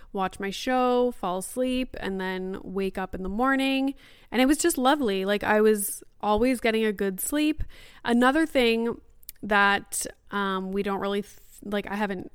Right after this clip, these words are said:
mentioned in this podcast is that he's on call a lot. So if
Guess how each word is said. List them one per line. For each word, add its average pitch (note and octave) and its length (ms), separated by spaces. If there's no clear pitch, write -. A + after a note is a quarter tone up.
mentioned G#3 640
in G#3 220
this G3+ 140
podcast A#3 560
is A3+ 120
that G#3+ 240
he's C#4 260
on D4+ 240
call G#3+ 500
a - 80
lot. F#3+ 680
So G#3 1000
if A3+ 280